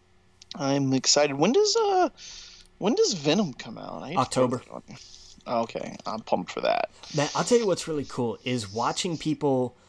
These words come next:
Speaker 2: like, who were going down to Infinity War or going down to Deadpool in the theater.
Speaker 1: Mm-hmm.
Speaker 2: Um,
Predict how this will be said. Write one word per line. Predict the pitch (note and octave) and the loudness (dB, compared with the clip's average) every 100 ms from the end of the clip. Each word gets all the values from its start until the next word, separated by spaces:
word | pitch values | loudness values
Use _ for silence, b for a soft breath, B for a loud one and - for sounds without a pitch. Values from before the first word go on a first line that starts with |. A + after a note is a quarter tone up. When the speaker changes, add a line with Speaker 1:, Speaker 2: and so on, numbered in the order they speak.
| B B B B B | B B B B B
Speaker 2:
like, | D3+ B2+ - | 0 0 0
who | A#2 D3 | 0 2
were | C#3 | 2
going | B2 C3+ C3 | 2 0 2
down | A#2 B2 B2+ A#2+ | 0 0 0 -2
to | C3+ B2 | -2 -2
Infinity | A#2 A2+ C3 A#2+ | -2 -2 -2 0
War | A#2 A#2 A2+ | 0 0 -2
or | G#2 | -2
going | A#2+ A#2 | -4 -2
down | A2+ A2 A2 | -2 -4 -4
to | A2+ G#2+ G#2 | -2 -4 -4
Deadpool | A#2 G#2+ - A2+ G2+ - _ _ | -6 -4 -4 -4 -4 -8 _ _
in | B2 | -6
the | A2+ | -4
theater. | - B2+ A#2 C#3 | -2 0 2 0
Speaker 1:
Mm-hmm. | C3+ - - - | -2 -6 -14 -2
Speaker 2:
Um, | B2 A2+ G#2+ | 0 0 -2